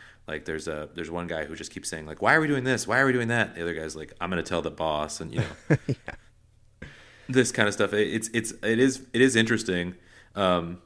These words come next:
Speaker 1: I'm not sure I go quite as far as Kalat in the commentary, where he thinks that Thomas Kent's name is, like, a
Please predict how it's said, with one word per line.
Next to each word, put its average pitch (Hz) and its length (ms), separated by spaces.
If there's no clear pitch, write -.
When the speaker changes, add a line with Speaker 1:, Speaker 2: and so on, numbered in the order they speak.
Speaker 1:
I'm 123 80
not 135 160
sure 131 120
I - 40
go 107 160
quite 110 280
as 110 120
far 98 240
as 90 220
Kalat 95 520
in 90 140
the 87 180
commentary, 107 540
where 101 140
he 127 100
thinks 113 240
that - 240
Thomas 113 320
Kent's - 340
name 90 320
is, 85 100
like, 87 180
a 90 140